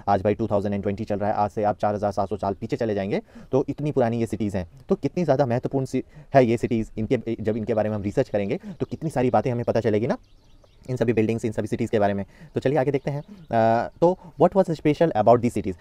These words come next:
अच्छा, ये जो हम सिटीज के बारे में हम पढ़ रहे हैं, इन सिटीज के बारे में क्या स्पेशलिटी थी या क्या, अ, क्यों पढ़ रहे हैं, ये हम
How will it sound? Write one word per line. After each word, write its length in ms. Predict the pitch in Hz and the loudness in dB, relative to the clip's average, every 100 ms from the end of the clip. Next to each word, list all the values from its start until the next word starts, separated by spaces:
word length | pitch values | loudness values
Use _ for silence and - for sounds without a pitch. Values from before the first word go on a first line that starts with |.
| - | -8
अच्छा, 120 | - 107 | -4 0
ये 160 | 107 | 2
जो 100 | 156 | 2
हम 100 | 160 | 0
सिटीज 260 | 160 220 143 | -2 -4 -2
के 100 | 143 | 2
बारे 220 | 107 104 | 4 2
में 100 | 123 | 0
हम 100 | 123 | -2
पढ़ 180 | - 131 | 2 4
रहे 140 | 98 | 4
हैं, 360 | 95 160 226 151 | 0 -4 -10 -2
इन 100 | 160 | 0
सिटीज 280 | 170 147 165 | 2 0 4
के 100 | 165 | 4
बारे 180 | 139 139 | 6 4
में 80 | 147 | 2
क्या 140 | 165 170 | 0 0
स्पेशलिटी 520 | - 127 147 135 160 | 0 0 2 4 2
थी 220 | 127 120 | 0 2
या 100 | 117 | 4
क्या, 440 | 117 - 196 135 151 | 4 0 0 6 6
अ, 220 | 156 127 | 6 2
क्यों 200 | - 185 | 2 4
पढ़ 180 | 147 131 | 4 4
रहे 120 | 131 | 4
हैं, 100 | 135 | 2
ये 160 | 123 131 | 2 2
हम 160 | 131 | 0